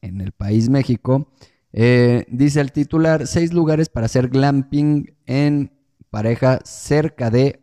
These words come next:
o en la Ciudad de México". Entonces, eh, habíamos visto que... El, el glamping es, eh, pues, acampar en la naturaleza, pero teniendo las comodidades y los lujos de,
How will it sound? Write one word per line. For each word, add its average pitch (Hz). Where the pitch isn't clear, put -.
o 208
en 107
la 104
Ciudad 113
de 127
México". 113
Entonces, 143
eh, 123
habíamos 170
visto 139
que... 131
El, 107
el 110
glamping 123
es, 117
eh, -
pues, 101
acampar 110
en 139
la 117
naturaleza, 110
pero 175
teniendo 139
las 107
comodidades 110
y 110
los 101
lujos 113
de, 113